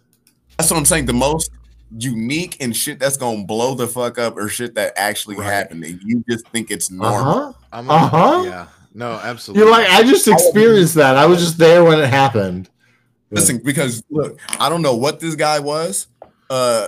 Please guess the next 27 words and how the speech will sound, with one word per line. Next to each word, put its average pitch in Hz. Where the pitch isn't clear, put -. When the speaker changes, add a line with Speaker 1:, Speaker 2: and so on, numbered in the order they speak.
Speaker 1:
when 120
I 135
was 127
in, 123
like, 110
fifth -
grade, 123
it 127
was, 117
like, -
I -
don't 131
know 113
where 104
the 87
fuck -
he 117
was 95
from, 101
somewhere 127
in 90
Africa. 107
He 120
was 113
just 95
so 113
fucking 98